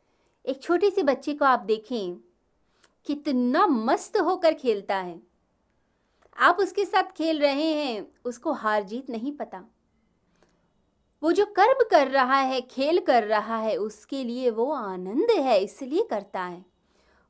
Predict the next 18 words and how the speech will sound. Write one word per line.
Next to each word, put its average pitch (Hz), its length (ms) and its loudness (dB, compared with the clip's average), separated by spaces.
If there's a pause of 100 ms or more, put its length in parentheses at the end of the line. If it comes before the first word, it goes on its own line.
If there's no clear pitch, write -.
वो 254 100 2
इसलिए 294 440 0
नहीं 294 280 2
करता 254 420 0
कि 269 160 -10
कोई 294 320 0
वस्तु 220 520 -2
मिलेगी, 214 880 -2 (120)
कोई 214 80 -2
क्रेडिट 247 560 0
मिलेगा, 208 540 -4 (340)
नहीं। 196 300 -8 (1400)
वह 285 220 4
खेल 359 640 2
ही 247 360 -2
सब 214 420 -4
कुछ 208 260 -6
है, 220 400 -4